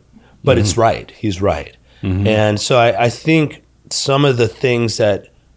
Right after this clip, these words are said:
Speaker 1: we used to have to convince people of being bad is now it's just becoming clear it's bad.
Speaker 2: Is it, is it the case? I, so I
Speaker 1: You got
Speaker 2: remember when, when I was a,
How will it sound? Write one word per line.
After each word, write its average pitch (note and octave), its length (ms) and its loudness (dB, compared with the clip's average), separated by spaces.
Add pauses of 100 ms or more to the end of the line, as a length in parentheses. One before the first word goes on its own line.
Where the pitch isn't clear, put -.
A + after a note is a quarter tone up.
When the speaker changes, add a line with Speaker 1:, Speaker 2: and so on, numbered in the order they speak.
Speaker 1:
we A#2 120 -6
used A#2+ 180 -2
to B2+ 40 2
have A2+ 140 2
to G2+ 120 -6
convince G#2 600 -2
people F2 580 -8 (420)
of G2 240 -4
being G2 360 -2
bad D#2+ 520 -6 (920)
is G2+ 220 -2
now G2+ 320 0
it's F#2+ 120 -8
just - 120 -12
becoming F2+ 340 -8
clear D2+ 220 -10
it's - 140 -16
bad. - 300 -12 (440)
Speaker 2:
Is E3 180 0
it, F#3+ 100 -8 (120)
is F3 220 -2
it F3+ 40 -6
the B2 140 -4
case? A#2+ 320 0
I, B2 300 -2
so A#2+ 180 0
I B2 100 0
Speaker 1:
You D3+ 60 4
got C3+ 60 4
Speaker 2:
remember G#2 440 2
when, A2 200 0 (100)
when A#2+ 160 0
I G#2+ 100 0
was G2 160 0
a, E2+ 220 -4